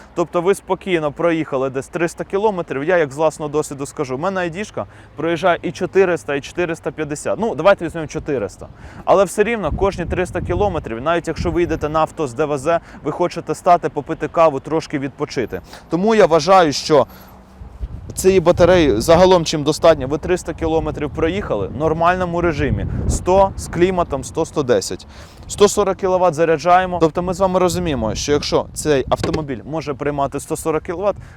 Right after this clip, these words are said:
ми легко його зарядимо за той час, коли ми з вами п'ємо каву. Давайте щодо з гальм.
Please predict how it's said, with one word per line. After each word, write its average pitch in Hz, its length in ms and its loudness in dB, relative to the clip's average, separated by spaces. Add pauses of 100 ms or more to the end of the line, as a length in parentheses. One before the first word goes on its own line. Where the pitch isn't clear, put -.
ми 208 120 -2
легко 220 300 2
його 165 180 -2
зарядимо 147 500 0
за 123 100 -6
той 117 160 -8
час, 147 300 -4
коли 160 220 -2
ми 143 100 -6
з 123 60 -8
вами 117 320 -4
п'ємо 151 300 -4
каву. 85 380 -2 (720)
Давайте 160 500 6 (920)
щодо 185 320 4
з 147 60 -2
гальм. 139 400 4